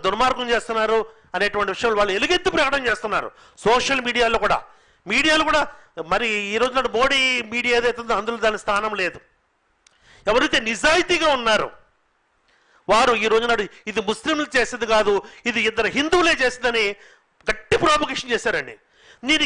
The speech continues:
కేవలం ఒక్క పోస్ట్ పెట్టి just త్రీ డేస్ క్రితం ఒక్క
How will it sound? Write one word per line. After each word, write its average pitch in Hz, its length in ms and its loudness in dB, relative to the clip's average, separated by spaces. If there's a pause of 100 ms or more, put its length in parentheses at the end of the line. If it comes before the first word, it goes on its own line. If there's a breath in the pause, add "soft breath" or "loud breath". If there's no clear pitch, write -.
(120)
కేవలం 320 460 2
ఒక్క - 160 -4 (180)
పోస్ట్ 294 400 0
పెట్టి 269 260 -2 (120)
just - 180 -8 (120)
త్రీ 220 200 -4
డేస్ 262 300 0
క్రితం 214 340 -2 (480 loud breath)
ఒక్క - 200 -6